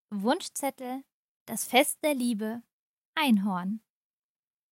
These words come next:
Linda. Plötzlich klingelte das Telefon und ich ahnte schon, wer jetzt noch anrufen würde.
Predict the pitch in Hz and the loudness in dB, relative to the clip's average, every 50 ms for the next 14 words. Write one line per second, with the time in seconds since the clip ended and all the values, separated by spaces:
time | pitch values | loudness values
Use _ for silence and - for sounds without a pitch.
0 | _ _ _ _ _ _ _ _ _ _ _ _ _ _ _ _ _ _ - 254 | _ _ _ _ _ _ _ _ _ _ _ _ _ _ _ _ _ _ -6 0
1 | 254 262 247 233 208 196 202 214 196 220 214 - _ _ _ _ _ _ _ _ | 2 4 6 6 4 4 0 -4 -6 -8 -10 -12 _ _ _ _ _ _ _ _
2 | _ _ _ _ _ _ _ _ _ _ _ _ _ _ _ _ _ _ _ _ | _ _ _ _ _ _ _ _ _ _ _ _ _ _ _ _ _ _ _ _
3 | _ _ _ _ _ _ _ _ _ _ _ _ - - 294 320 - - - - | _ _ _ _ _ _ _ _ _ _ _ _ -2 4 6 6 6 4 0 -8
4 | 302 269 285 277 - - _ _ _ _ - - 339 370 381 381 359 311 285 247 | -2 -2 -2 -2 -2 -8 _ _ _ _ -10 -4 -2 0 4 4 4 4 4 6
5 | 226 240 226 - - - 269 262 247 233 214 - 233 226 214 214 220 226 - _ | 6 6 6 4 -2 -2 0 2 2 0 0 -2 -2 0 0 0 0 -2 -4 _
6 | _ _ _ _ _ _ _ _ _ _ _ - - 339 320 285 294 233 - - | _ _ _ _ _ _ _ _ _ _ _ 6 6 6 6 6 4 2 0 0
7 | - - 247 240 240 240 226 220 202 - - 233 214 214 214 214 226 226 _ _ | 6 8 10 10 10 8 6 2 -2 -4 -4 -2 0 0 0 0 -2 -4 _ _
8 | _ - 240 233 233 226 202 226 254 330 - - - 233 233 233 - - - 226 | _ -6 -2 0 0 2 6 8 8 6 6 4 -4 -2 -2 -2 0 2 4 6
9 | 226 220 196 185 202 185 - 208 202 185 196 208 196 196 196 208 220 220 | 6 6 4 2 -2 -6 -4 -2 -2 -2 0 0 0 0 -2 -2 -4 -8